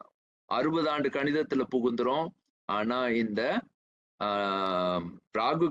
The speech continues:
கேது மட்டும் உள்ள நுழைய கஷ்டப்படும். ஆனா நீங்க சரியா புரிந்து கொள்றதுக்கு அறுபது ஆண்டுகள்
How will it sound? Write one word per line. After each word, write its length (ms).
கேது 220
மட்டும் 480
உள்ள 300
நுழைய 420
கஷ்டப்படும். 640
ஆனா 220
நீங்க 220
சரியா 440
புரிந்து 460
கொள்றதுக்கு 480
அறுபது 440
ஆண்டுகள் 540